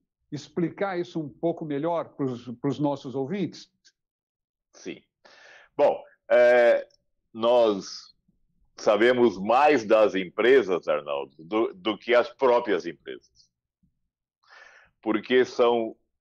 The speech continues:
Speaker 2: os consumidores das empresas falando para as empresas quais são as suas dificuldades, quais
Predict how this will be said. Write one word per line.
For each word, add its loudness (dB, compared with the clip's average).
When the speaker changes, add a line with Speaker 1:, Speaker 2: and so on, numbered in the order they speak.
Speaker 2:
os -8
consumidores -4
das -2
empresas -12
falando 0
para 0
as -8
empresas -10
quais 0
são -2
as 0
suas -4
dificuldades, -4
quais -4